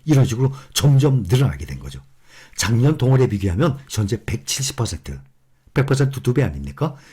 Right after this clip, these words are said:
이 정도로 말씀을 드렸다시피 이 중국의 전기차, 전기차 배터리 시장은 연 백 퍼센트 이상, 두 배 이상씩 성장을 합니다.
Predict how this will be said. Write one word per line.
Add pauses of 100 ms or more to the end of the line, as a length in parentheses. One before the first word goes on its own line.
(140)
이
정도로 (240)
말씀을
드렸다시피 (400)
이
중국의
전기차, (320)
전기차
배터리
시장은 (280)
연 (520)
백
퍼센트
이상, (500)
두
배
이상씩
성장을
합니다.